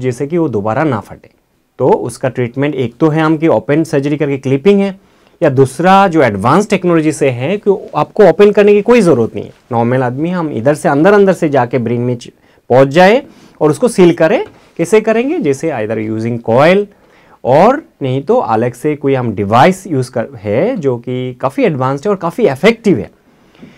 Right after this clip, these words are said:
वो वहाँ पे जाके उसको सील किया जाता है और उसके बाद बाकी सारा ट्रीटमेंट के साथ इनके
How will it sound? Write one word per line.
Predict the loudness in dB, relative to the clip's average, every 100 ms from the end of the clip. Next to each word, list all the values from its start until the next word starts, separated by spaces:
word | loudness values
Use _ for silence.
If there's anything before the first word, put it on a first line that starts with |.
| _ -6
वो | 2 2 2 -4
वहाँ | -4 -2
पे | 0
जाके | 0 0 0
उसको | -2 -6
सील | 2 2
किया | 4 0 0
जाता | -4 -8 -12
है | -14 -18 -20 _ _ _ _ _ _ -2
और | -2
उसके | -2 -10 -6 -4
बाद | 0 4 4 2
बाकी | -2 -4 -6 -4 -6
सारा | -2 -4
ट्रीटमेंट | -2 -6 -4 -6 -6
के | -10
साथ | -8 -4 -4 -6 _ -14
इनके | -10 -10 -10 -8 -6